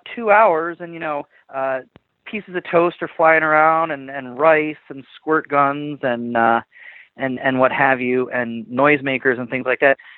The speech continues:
Um, you, you can get, uh, y-, you can expect to find rice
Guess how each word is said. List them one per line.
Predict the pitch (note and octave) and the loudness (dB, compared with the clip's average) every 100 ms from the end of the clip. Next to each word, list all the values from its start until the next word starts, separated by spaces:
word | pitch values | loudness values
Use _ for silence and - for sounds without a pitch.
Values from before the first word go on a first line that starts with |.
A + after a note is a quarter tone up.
| - _ _ | -20 _ _
Um, | B2+ C3 C3 C3 _ | 2 4 4 0 _
you, | D#3 A#3+ | -14 -10
you | A3+ | -8
can | E4+ F#4+ | -6 -4
get, | F4 E4+ _ | -4 -6 _
uh, | D#4+ D4+ C#4 - - - _ - | -2 0 0 -4 -20 -20 _ -16
y-, | F#3 F#3 - - | -14 -14 -18 -14
you | - C4 | -2 2
can | D#4 | 4
expect | C#4 - D#4 - | 4 2 0 2
to | D#4 - | -8 0
find | B3 B3 G3 F3 | 0 0 -6 0
rice | G3+ | 0